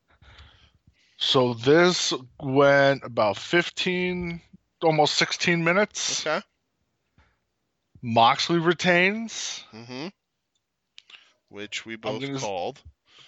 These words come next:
Speaker 1: Both called that.
Speaker 2: Mm-hmm.
Speaker 1: This match was killer.
Speaker 2: It was great.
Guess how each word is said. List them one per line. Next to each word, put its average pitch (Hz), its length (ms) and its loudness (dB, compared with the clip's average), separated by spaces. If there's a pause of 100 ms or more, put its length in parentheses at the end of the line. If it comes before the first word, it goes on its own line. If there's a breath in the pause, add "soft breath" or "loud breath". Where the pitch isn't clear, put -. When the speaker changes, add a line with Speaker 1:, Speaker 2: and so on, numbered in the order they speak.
Speaker 1:
Both 135 280 2
called 170 380 2
that. 180 340 4 (160)
Speaker 2:
Mm-hmm. 113 280 -20 (600)
Speaker 1:
This 151 300 0
match 170 460 -2
was 139 800 2
killer. 117 760 0 (320)
Speaker 2:
It - 40 -12
was 120 100 -14
great. 104 260 -6